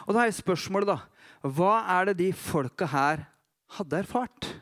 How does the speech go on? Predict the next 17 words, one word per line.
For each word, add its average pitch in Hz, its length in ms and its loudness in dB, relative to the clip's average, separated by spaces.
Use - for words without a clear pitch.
Den 180 200 0
gjengen 151 320 0
som 175 100 -4
vi 170 80 0
leser 135 340 0
om 147 80 -2
i 147 60 -2
første, 123 440 -4
eh, 120 680 0
kapittelet 123 420 -2
i, 127 120 0
i - 60 -8
Apostelens 139 400 -4
gjerning 123 300 -2
og 131 180 0
videre. 107 300 -4
Og 226 320 2